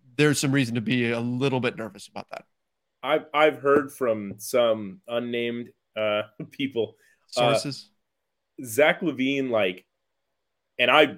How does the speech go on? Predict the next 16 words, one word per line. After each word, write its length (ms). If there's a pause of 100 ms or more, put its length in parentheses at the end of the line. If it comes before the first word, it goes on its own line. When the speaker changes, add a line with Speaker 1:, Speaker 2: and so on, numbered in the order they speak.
Speaker 2:
I 180
firmly 420
agree 180
with 100
this, 160
so 100
I'll 120
just 220
say 100
this 240
as 120
my 200
own 160
quote 320
too. 280 (420)
Um, 340